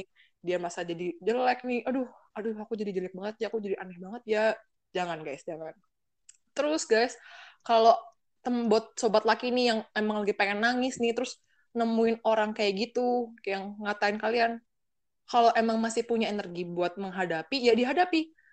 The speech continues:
Bilang, "Tanyain nih, kenapa sih kok gue nggak boleh nangis? Emang menurut lo maskulinitas tuh seperti apa sih? Maco tuh seperti apa sih? Cowok tuh seperti apa sih?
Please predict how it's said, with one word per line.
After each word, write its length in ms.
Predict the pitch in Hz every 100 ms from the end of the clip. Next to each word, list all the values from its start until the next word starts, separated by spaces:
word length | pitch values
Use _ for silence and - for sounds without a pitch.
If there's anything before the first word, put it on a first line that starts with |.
| _ _ _ _
Bilang, 400 | 220 254 254 247 - _ _ _ _ _ _ _ _ _
"Tanyain 400 | 208 233 269 285 277
nih, 100 | 262
kenapa 380 | 202 170 - 247
sih 240 | 349 349
kok 80 | 269 240
gue 80 | 302
nggak 140 | 247
boleh 140 | 196 180
nangis? 400 | 175 254 - _ _
Emang 180 | 208 277 285
menurut 100 | 254
lo 80 | 302
maskulinitas 420 | 254 226 214 254 330
tuh 40 | -
seperti 160 | -
apa 220 | - - 208
sih? 240 | 311 294 - - - -
Maco 460 | 202 190 165 - 254
tuh 100 | 320
seperti 260 | - 214 -
apa 160 | - 214
sih? 220 | 320 330 _ _ _ _ -
Cowok 420 | - 190 180 208 214
tuh 80 | 330
seperti 380 | 302 220 - -
apa 180 | - 226
sih? 320 | 226 330 320